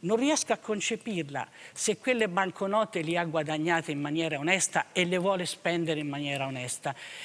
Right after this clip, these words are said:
E se si vuole fare la lotta alla mafia oggi, non basta prendere le distanze da una mafia che è già stata sconfitta e che non c'è più.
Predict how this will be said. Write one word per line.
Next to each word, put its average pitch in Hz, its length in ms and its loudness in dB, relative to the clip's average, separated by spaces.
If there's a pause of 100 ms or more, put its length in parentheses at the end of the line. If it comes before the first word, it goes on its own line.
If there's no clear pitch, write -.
(120)
E 208 140 2
se - 160 2
si - 160 2
vuole 320 240 4
fare 214 260 4
la 165 120 2
lotta 180 260 2
alla 147 140 0
mafia 156 400 0
oggi, 127 440 -8 (580)
non 226 360 2
basta 233 400 2
prendere 160 380 2
le 147 80 0
distanze 160 520 0
da 147 100 0
una 147 120 0
mafia 151 320 0
che 135 120 -4
è 139 40 -6
già 143 140 -4
stata 151 320 -2
sconfitta - 560 -8
e - 40 -10
che - 140 -6
non 135 220 -6
c'è - 180 -2
più. 123 340 -8